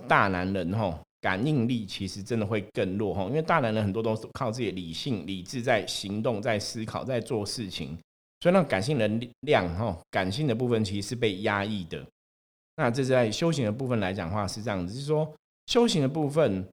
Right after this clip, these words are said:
很多时候如果你自己的信心不是很足够的时候，也没有很相信鬼神这些事情，基本上你要去感应鬼神是很难的。因为修行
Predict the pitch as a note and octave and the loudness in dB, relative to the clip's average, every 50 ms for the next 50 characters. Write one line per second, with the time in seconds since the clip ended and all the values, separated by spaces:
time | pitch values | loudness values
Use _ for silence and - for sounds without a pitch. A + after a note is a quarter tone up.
0 | _ _ _ _ _ _ _ A2 A2 A2 C#3 D#3+ F3 F3 - A#2 A2+ C3+ C#3+ B2 | _ _ _ _ _ _ _ 0 2 4 4 4 2 2 0 0 2 2 2 4
1 | G2+ A2 C3 D#3 D#3 C3 G#2 F#2+ F2+ F2+ F2+ - - - - G#3 D#3+ A#2+ G#2 F#2+ | 4 2 4 4 4 4 4 4 2 0 -2 -6 -12 -8 -4 -4 -2 -2 -4 -4
2 | F2 F2 F2+ - - F#2 A#2+ A#2 B2 B2+ B2 A2+ G2 G2 - - C3 G2+ F2 E2+ | -4 -2 -2 -2 0 2 2 2 4 2 2 2 0 0 0 0 0 2 0 0
3 | E2 - F2+ E2+ F#2 B2+ A#2+ F#2+ F2+ F2 - F2+ F2 F2+ A2 A2 F#2+ F2 D#2+ - | -2 -4 -6 -4 0 0 2 2 0 -2 -4 -6 -4 -2 0 2 2 0 -2 -6
4 | - _ _ _ _ _ _ _ _ _ _ _ _ _ _ _ _ _ A2+ A2+ | -12 _ _ _ _ _ _ _ _ _ _ _ _ _ _ _ _ _ 0 4
5 | B2 C#3 D3 C#3 G#2+ G#2 A#2 B2 B2 B2+ A#2 - - G2+ F2+ F2 E2 - F#2 F#2+ | 6 6 6 6 4 4 4 4 4 4 2 2 0 0 -2 -2 -2 -2 -4 -2
6 | G2 G#2 G#2+ A#2 A#2 A2+ - C3 A2 G2 F#2+ - E2+ E2 F2 F#2 - _ _ _ | -2 -2 0 0 -2 -2 -2 -6 -6 -6 -6 -6 -6 -6 -6 -8 -10 _ _ _
7 | _ _ _ - - A3 F#3+ C3+ A2+ C#3 C3+ A2 F#2+ G2 G2+ A2 B2+ C#3 C3 G2+ | _ _ _ -6 0 2 4 4 6 4 4 2 2 2 0 0 -2 -2 -2 -2
8 | F2+ F#2+ A2+ B2+ A#2+ G2+ F2+ E2 - F2+ F2+ F#2 - D3 - B2 G2+ F2+ F2 E2+ | 0 2 2 2 2 0 -2 -2 -2 -4 -4 -2 -2 -2 -2 0 -2 -2 -2 -2
9 | E2 D#2+ F2 F2+ F2+ G2+ F2+ E2+ F2 - _ _ _ _ _ _ _ _ _ - | -2 -4 -4 -2 -2 -2 -4 -4 -8 -12 _ _ _ _ _ _ _ _ _ 0
10 | F3 F3 E3 E3 - - F3 E3+ D#3+ E3 E3 - G#2+ F#2+ G2 F#2+ | 2 2 2 2 0 2 4 4 4 4 2 0 0 -2 -2 -4